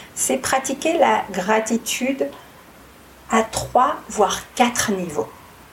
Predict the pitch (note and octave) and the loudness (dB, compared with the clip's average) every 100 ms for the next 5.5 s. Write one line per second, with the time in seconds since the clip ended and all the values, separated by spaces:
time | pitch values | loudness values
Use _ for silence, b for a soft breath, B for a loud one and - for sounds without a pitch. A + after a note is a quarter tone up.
0 | - - - A#3 G#3 G3+ G3 - - - | -10 -2 2 4 6 4 2 -4 -6 -8
1 | - - - - - - - - B B | -12 -14 -18 -20 -20 -20 -12 -12 B B
2 | B B B B B - - - A#3 C4 | B B B B B -20 -20 0 4 6
3 | D4 F4+ - - - A3 A3 A3 A#3+ C4 | 6 6 4 -6 -2 4 4 4 2 2
4 | C4+ B3 - D#4 - - - A#3 A3+ G#3+ | 0 -4 -6 -6 -8 -14 -2 2 4 4
5 | G#3+ - - - | 4 2 0 0